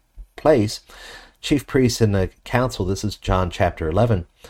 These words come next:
they gathered around and they said, "What are we to do? For this man performs many signs. If we let him go on like this, everyone will believe in him. The Romans will come and take away both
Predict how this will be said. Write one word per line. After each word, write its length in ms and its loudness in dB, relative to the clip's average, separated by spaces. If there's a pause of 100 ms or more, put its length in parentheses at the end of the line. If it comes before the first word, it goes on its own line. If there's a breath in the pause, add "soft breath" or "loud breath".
(400 loud breath)
they 200 6
gathered 460 6
around 580 2
and 240 -2
they 100 0
said, 200 -4
"What 200 4
are 100 2
we 160 -2
to 100 -4
do? 240 2
For 160 -2
this 260 -4
man 200 -2
performs 560 -6
many 200 -8
signs. 640 -2 (420 loud breath)
If 200 0
we 80 0
let 260 2
him 140 2
go 180 -2
on 280 2
like 240 0
this, 240 -2
everyone 420 -4
will 120 -8
believe 420 -2
in 120 0
him. 260 -6
The 80 -6
Romans 440 0
will 100 0
come 280 -4
and 120 -4
take 240 -6
away 220 -4
both 360 -4